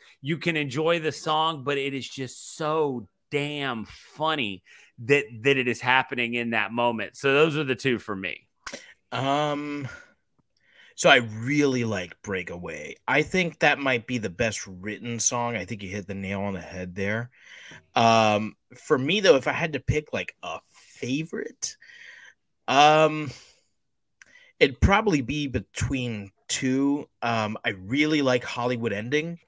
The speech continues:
Speaker 1: Yeah.
Speaker 2: Um, a-, and partly because I feel like, and maybe this was an homage to that movie, but, um,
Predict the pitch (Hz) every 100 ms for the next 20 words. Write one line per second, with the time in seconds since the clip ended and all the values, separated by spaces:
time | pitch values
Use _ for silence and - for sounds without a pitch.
0 | _ - 117 104 95 131 123 117 - 107
1 | _ 135 127 - 90 143 139 135 131 -
2 | 131 _ _ _ - 202 240 285 165 135
3 | 156 143 131 120 156 156 143 123 113 _
4 | _ _ _ _ _ _ _ _ _ _
5 | _ - - 143 123 131 151 156 135 123
6 | 113 110 120 117 123 120 113 104 104 107
7 | 104 - - - 110 98 95 92 92 -
8 | - - _ 120 120 107 113 110 101 101
9 | - 101 120 107 - - - - - -
10 | 117 113 113 110